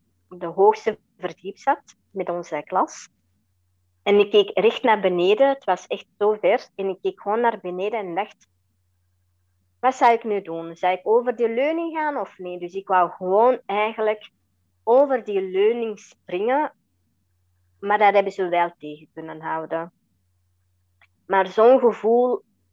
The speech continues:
kreeg ik eigenlijk in mij, omdat ik het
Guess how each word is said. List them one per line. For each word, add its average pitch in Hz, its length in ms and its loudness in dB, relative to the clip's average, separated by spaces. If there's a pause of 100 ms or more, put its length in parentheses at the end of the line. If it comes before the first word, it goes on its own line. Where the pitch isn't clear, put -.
(680)
kreeg 175 300 0
ik 196 160 -8
eigenlijk 196 600 -6 (300)
in 208 200 -8
mij, 165 300 -6 (120)
omdat 190 300 -2
ik - 160 -8
het - 100 -18